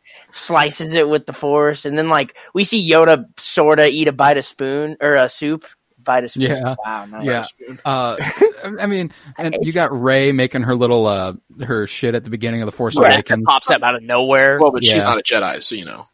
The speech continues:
Speaker 4: doesn't count.
Speaker 1: Oh, sure. Yeah, of course. Of course. Uh, but, uh, next we see, uh, Mando Phil Kuiil in on why he's still there. Jawa's dismantled his ship and all, so, you know, need help. And, uh, Kuiil tells him, "You know what? I'll take you to these Jawas.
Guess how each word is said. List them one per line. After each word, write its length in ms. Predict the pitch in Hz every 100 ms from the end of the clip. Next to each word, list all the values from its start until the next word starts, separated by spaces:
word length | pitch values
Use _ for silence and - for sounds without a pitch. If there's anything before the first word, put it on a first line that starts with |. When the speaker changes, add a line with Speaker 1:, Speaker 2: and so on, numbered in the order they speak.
| _ -
Speaker 4:
doesn't 240 | 127 107
count. 260 | 113 95 - _ _ _ 131
Speaker 1:
Oh, 220 | 113 95
sure. 220 | - 120 92
Yeah, 160 | - 95
of 80 | 90
course. 380 | 123 - - - -
Of 300 | 143 147 190
course. 260 | 170 - - _ _ _ - - - -
Uh, 300 | 135 127 110 - _ _ _ _ _ _
but, 200 | 156 151
uh, 120 | 139 131
next 340 | 147 - -
we 100 | 143
see, 280 | - 139 123
uh, 260 | 110 101
Mando 400 | 101 123 127 123
Phil 320 | 117 135 117 107
Kuiil 420 | - 131 120 113
in 80 | 110
on 100 | 107
why 140 | 110
he's 100 | 107
still 200 | - 110
there. 300 | 104 104 104
Jawa's 340 | 104 104 98 98
dismantled 440 | 110 110 98 110
his 80 | 107
ship 260 | - 98 98
and 120 | 98
all, 200 | 95 98
so, 300 | - 90 92 -
you 140 | 95
know, 180 | 90 98 _ _ _ _
need 160 | 104 104
help. 260 | 160 95 _ _ - _
And, 180 | 127 113
uh, 160 | 110 104
Kuiil 540 | - 156 147 147 -
tells 220 | - 165 175
him, 120 | 208
"You 60 |
know 100 | 262
what? 200 | 262 254 _ _ _ _ _
I'll 80 | 208
take 220 | 247 220
you 60 | 117
to 40 |
these 180 | 107 101
Jawas. 480 | - 113 92 95